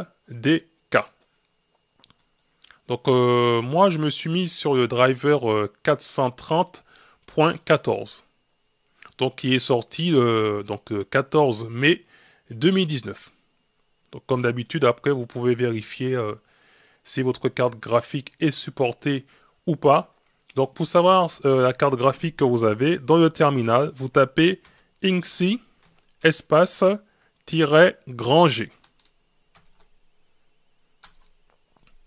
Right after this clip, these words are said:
Donc là, on voit que j'ai une Quadro K deux mille cent M et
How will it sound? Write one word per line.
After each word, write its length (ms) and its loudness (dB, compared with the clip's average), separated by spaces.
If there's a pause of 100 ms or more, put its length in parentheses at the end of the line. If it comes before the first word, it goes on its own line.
(320)
Donc 160 -4
là, 60 2
on 140 2
voit 240 4
que 180 2
j'ai 140 -2
une 180 -2
Quadro 560 2
K 400 0
deux 240 -2
mille 200 -2
cent 340 -4
M 340 0 (420)
et 240 2